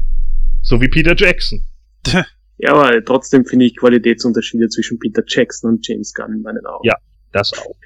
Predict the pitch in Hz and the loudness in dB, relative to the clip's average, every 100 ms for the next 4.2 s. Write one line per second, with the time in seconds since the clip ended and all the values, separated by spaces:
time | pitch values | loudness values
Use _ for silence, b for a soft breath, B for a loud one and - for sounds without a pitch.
0 | _ - - - 90 - 143 - 139 139 | _ -2 -2 -4 -12 0 0 4 4 6
1 | 135 131 131 127 131 120 101 - - - | 6 4 4 4 2 -2 -8 -12 -18 -16
2 | 123 120 113 113 135 123 110 _ _ - | -10 -4 -4 2 2 2 -2 _ _ -2
3 | 120 123 113 127 127 123 - 113 107 101 | 4 4 4 0 2 2 2 -4 -4 -6
4 | 117 - | -10 -12